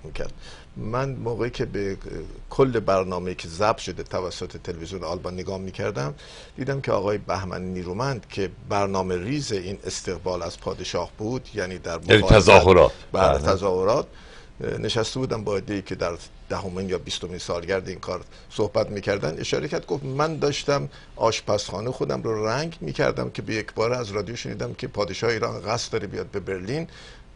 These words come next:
Speaker 1: رنگ رو زمین گذاشتم و رفتیم با دوستان نشستیم.»
Speaker 2: یه خبر
Speaker 1: برنامه
Speaker 2: خوب دیگه. دیگه
Speaker 1: بله،
Speaker 2: برای
Speaker 1: برنامه
Speaker 2: اونا.
Speaker 1: ریزی، برنامه ریزی کردیم که چگونه مقابله
Speaker 2: استقبال
Speaker 1: کنیم.
Speaker 2: کنیم.
Speaker 1: بله، این رو در مصاحبه ایشون گفت و واقعاً هم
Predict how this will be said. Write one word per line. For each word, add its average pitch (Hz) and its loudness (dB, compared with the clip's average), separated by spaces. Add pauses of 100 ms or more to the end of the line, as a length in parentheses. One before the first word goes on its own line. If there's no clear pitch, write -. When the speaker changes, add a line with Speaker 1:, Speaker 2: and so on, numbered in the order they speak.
(240)
Speaker 1:
رنگ 113 0
رو 107 0
زمین 101 -2
گذاشتم 127 0 (360)
و - -2
رفتیم 107 -4
با 95 0
دوستان 101 -6
نشستیم.» 98 -2
Speaker 2:
یه 101 6
خبر 98 10
Speaker 1:
برنامه 110 12
Speaker 2:
خوب 139 6
دیگه. 64 0
دیگه 62 2
Speaker 1:
بله، 123 8
Speaker 2:
برای - -
Speaker 1:
برنامه 101 12
Speaker 2:
اونا. 87 6
Speaker 1:
ریزی، 104 -2
برنامه 113 4
ریزی 104 0
کردیم 147 0
که 139 -2
چگونه 123 -4
مقابله 110 4
Speaker 2:
استقبال 73 0
Speaker 1:
کنیم. 65 -4
Speaker 2:
کنیم. - -2
Speaker 1:
بله، 92 -2
این 156 2
رو 85 2
در 69 6
مصاحبه 113 0
ایشون 98 -6
گفت 92 -6
و 117 4
واقعاً 113 2
هم 135 -4